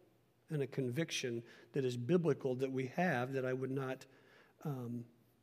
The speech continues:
move back on. But here's the deal. This person talked to some other people, and they ended up leaving, and I understand all that.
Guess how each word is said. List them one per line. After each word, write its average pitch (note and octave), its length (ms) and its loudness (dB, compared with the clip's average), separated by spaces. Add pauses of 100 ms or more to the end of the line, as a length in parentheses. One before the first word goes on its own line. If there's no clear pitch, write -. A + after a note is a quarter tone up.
(400)
move E3 400 4
back D3 300 0
on. A#2 220 -6 (880)
But E3+ 100 4
here's G3+ 280 4
the G#3+ 120 0
deal. G3 360 -2 (2250)
This E3+ 160 -2
person D#3+ 460 2
talked C#3+ 260 2
to C#3+ 80 0
some C3 180 -4
other C#3+ 180 0
people, D3+ 500 -4
and A#2 120 -6
they B2+ 160 0
ended C#3 240 0
up C3 200 -4
leaving, C3+ 460 -2
and C3+ 140 -4
I B3+ 60 0
understand C#3 420 -2
all A2+ 100 -8
that. C3 180 -8